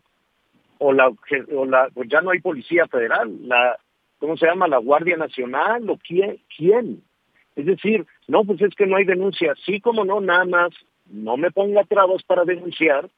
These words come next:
y dígame cuál es la ventanilla correcta. ¿La del Estado de México? Van a decir, "No, yo no".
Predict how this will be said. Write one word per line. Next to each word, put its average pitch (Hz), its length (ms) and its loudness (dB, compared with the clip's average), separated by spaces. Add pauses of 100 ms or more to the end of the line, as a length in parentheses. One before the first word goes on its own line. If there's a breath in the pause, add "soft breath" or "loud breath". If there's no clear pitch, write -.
(280)
y 170 160 2
dígame 196 400 0
cuál 180 220 2
es 180 60 0
la 180 120 -2
ventanilla 156 520 -4
correcta. 147 560 -2 (300 soft breath)
¿La 123 180 2
del 113 180 -2
Estado 151 340 -2
de 123 80 -6
México? 165 480 -6
Van 135 160 -2
a 120 40 -6
decir, 113 220 -10
"No, 117 320 -4
yo 120 140 -2
no". 98 220 -10